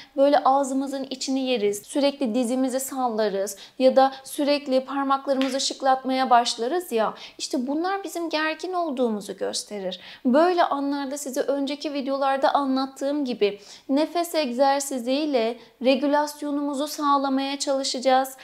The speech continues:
Kendimizi stabilize edeceğiz. Stabilizasyonumuzu ise sağladıktan sonra tekrar düşünce ve duygularımızla ilgilenmeye devam edeceğiz.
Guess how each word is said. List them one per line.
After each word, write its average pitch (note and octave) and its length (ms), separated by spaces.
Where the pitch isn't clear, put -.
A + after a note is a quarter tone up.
Kendimizi C#4+ 580
stabilize C4 680
edeceğiz. C#4 440
Stabilizasyonumuzu D4 1300
ise E4 300
sağladıktan B3 920
sonra D4+ 600
tekrar B3+ 720
düşünce C#4 640
ve C4 180
duygularımızla B3 800
ilgilenmeye A3+ 960
devam G3 400
edeceğiz. - 480